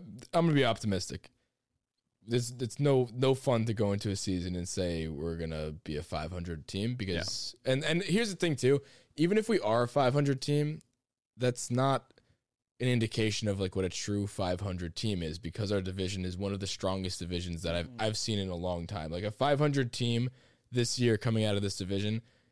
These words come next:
Speaker 1: is
Speaker 3: Stop.
Speaker 1: in reality a, a way better team than what, what fi-, what a five hundred team would indicate.
Speaker 3: No, but that, that right there is the reason that we're a five hundred team. Is
Speaker 1: No,
Speaker 3: that, is
Speaker 1: I'm
Speaker 3: that
Speaker 1: just saying
Speaker 3: mentality.
Speaker 1: that's not my mentality, and I'm sma-, I'm,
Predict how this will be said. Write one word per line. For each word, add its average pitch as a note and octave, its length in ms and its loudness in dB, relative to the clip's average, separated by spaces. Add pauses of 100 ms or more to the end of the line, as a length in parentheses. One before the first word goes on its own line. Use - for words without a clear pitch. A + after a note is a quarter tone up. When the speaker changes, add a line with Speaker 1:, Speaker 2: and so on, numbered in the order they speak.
(120)
Speaker 1:
is A2 200 2
Speaker 3:
Stop. - 140 -6
Speaker 1:
in C#3 140 4
reality A#2 640 4
a, F#2+ 60 2
a G2 200 0
way G2+ 260 2
better F#2 280 0
team F#2+ 300 -4
than F2+ 180 -2
what, E2+ 120 -6
what G2+ 120 -10
fi-, G#2 240 -2
what G2+ 160 -2
a G2+ 40 -6
five G2+ 280 -2
hundred F#2+ 260 -4
team F2+ 220 -4
would E2+ 100 -2
indicate. D#2+ 460 -8 (160)
Speaker 3:
No, A#2+ 320 -4 (280)
but C#3+ 140 -4
that, D3+ 300 -4
that D3+ 320 0 (100)
right C#3 300 -4
there A#2+ 260 -4
is A#2+ 160 -8
the G#2+ 100 -12
reason G#2+ 440 -10
that F#2+ 180 -16
we're F#2+ 120 -18
a - 20 -18
five - 280 -20
hundred - 300 -20
team. F2 220 -14
Is G2 160 -4
Speaker 1:
No, - 340 -4
Speaker 3:
that, - 120 -4
is A2+ 80 0
Speaker 1:
I'm A#2 60 0
Speaker 3:
that E3 100 4
Speaker 1:
just D3+ 180 2
saying D#3+ 160 4
Speaker 3:
mentality. G#2+ 580 -4 (220)
Speaker 1:
that's D#3 220 0
not F#3 200 2
my E3+ 100 4
mentality, C#3+ 580 4
and A2 100 0
I'm F3 200 4
sma-, - 300 2
I'm, C#3 180 2